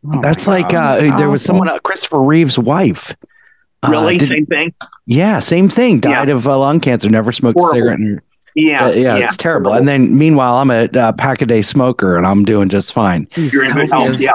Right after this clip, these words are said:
Speaker 1: Yeah, it
Speaker 4: Yeah.
Speaker 1: doesn't,
Speaker 4: It's all
Speaker 1: it
Speaker 4: subjective. Who knows?
Speaker 1: Yeah.
Speaker 4: There are
Speaker 2: Shame.
Speaker 4: some
Speaker 2: It's a
Speaker 4: guys, you know,
Speaker 2: shame.
Speaker 4: life is so crazy. Some guys will smoke four packs a day and they'll live to ninety-six. And then you'll see
Speaker 1: Yeah.
Speaker 4: these guys will do exercise and, and they'll kill over at thirty and die.
Speaker 2: Right.
Speaker 4: You don't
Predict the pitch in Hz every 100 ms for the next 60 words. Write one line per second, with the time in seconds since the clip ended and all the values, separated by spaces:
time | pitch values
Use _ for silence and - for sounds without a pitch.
0 | - 113 - - 139 113 143 131 110 160
1 | - - 240 - 180 190 190 - 113 -
2 | 156 151 151 151 - 151 160 160 - 202
3 | 233 214 202 185 175 165 214 226 196 -
4 | 190 190 190 190 196 156 127 - - -
5 | 180 185 185 175 - 160 - - 175 180
6 | 180 156 143 135 135 135 135 123 131 143
7 | 135 139 - - - 143 170 185 175 156
8 | 175 170 156 151 127 143 165 - 160 147
9 | 156 160 151 - 160 165 - - 175 175
10 | 139 147 - 139 131 101 95 113 113 -
11 | 165 - 160 151 151